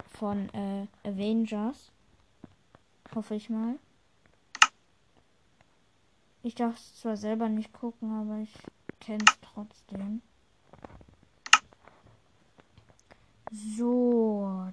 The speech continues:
dann machen wir jetzt Gesichtsbehaarung. Keine, ja. Sheesh.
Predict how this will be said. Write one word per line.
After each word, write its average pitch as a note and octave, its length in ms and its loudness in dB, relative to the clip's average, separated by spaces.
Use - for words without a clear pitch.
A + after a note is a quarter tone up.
dann A#3+ 400 4
machen A#3+ 320 2
wir A3 240 0
jetzt - 340 -8
Gesichtsbehaarung. G#3 2000 -2
Keine, - 680 -6
ja. A3 240 -8
Sheesh. E5+ 1700 -4